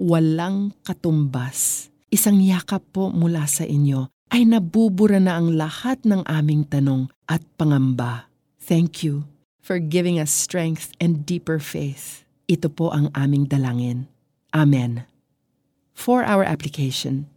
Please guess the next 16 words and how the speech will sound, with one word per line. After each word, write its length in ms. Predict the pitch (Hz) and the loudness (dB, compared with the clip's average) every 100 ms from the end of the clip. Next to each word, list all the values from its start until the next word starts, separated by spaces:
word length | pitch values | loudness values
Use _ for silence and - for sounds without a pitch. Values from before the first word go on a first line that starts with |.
| _ _ _ - | _ _ _ 0
On 160 | 202 185 | 2 4
a 80 | 185 | 2
starry 480 | - 185 175 180 165 | 0 2 4 4 4
night, 320 | 139 135 - _ - | 2 -2 -8 _ 0
masdan 480 | 196 214 - 214 220 | 2 4 4 6 8
mo 160 | 220 214 | 6 6
ang 240 | 208 185 | 4 4
langit 400 | 170 151 143 139 _ _ - | 4 2 2 0 _ _ -4
at 160 | 202 - | -2 2
magpuri 640 | 185 180 165 - 190 190 | 2 2 -2 0 2 2
sa 160 | - 175 | 0 2
Diyos. 640 | 147 139 135 - - - _ - | 4 2 2 0 -2 -4 _ -4
Isipin 420 | 165 - 151 151 143 | -2 0 0 2 4
mo 300 | 143 127 _ | 4 2 _
na 160 | 165 170 | 0 2
mas 340 | 165 196 - | 2 2 2